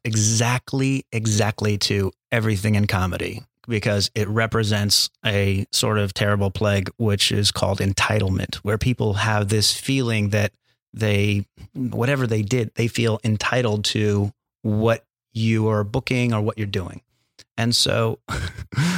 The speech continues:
back, back to the, the Comedy Store pictures. When I took these pictures, um,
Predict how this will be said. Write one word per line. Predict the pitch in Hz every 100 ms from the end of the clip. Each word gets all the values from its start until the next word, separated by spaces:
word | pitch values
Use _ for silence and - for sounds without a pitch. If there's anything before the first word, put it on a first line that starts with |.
| 151 - -
back, | 143 - - _
back | 139 - -
to |
the, | 135 127 - -
the | 120
Comedy | - 156 165 143
Store | - 117
pictures. | - - 117 117
When | 117
I | 127
took | - -
these | 135
pictures, | 123 156 - 120 110 - - - - -
um, | 110 107 107